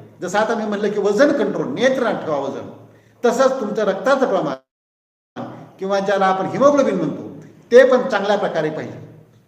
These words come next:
पुरुषामध्ये बारा तेराच्या पुढं पाहिजे ग्राम per cent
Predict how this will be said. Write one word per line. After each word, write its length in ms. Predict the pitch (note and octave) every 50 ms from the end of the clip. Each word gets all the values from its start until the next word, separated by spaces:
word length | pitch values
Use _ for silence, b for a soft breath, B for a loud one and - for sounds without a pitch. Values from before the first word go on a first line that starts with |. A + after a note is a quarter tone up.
| _ -
पुरुषामध्ये 560 | G#3 A#3+ A#3 - B3 A#3+ A3 A3+ - A#3 A#3+
बारा 300 | A#3+ G3 G3 G3+ G3+ A3 G#3+ G#3+
तेराच्या 320 | G#3 G#3 G#3 G3+ G#3 F#3+
पुढं 220 | - - G#3+ C#4
पाहिजे 340 | C4 B3+ A3 G#3+ - A3+ B3+ C#4 C4 - - - - - - - D#3 D3+
ग्राम 260 | E3+ F3+ G3+ G#3+ G#3 G3+
per 80 | G#3 -
cent 260 | - A3 B3 C#4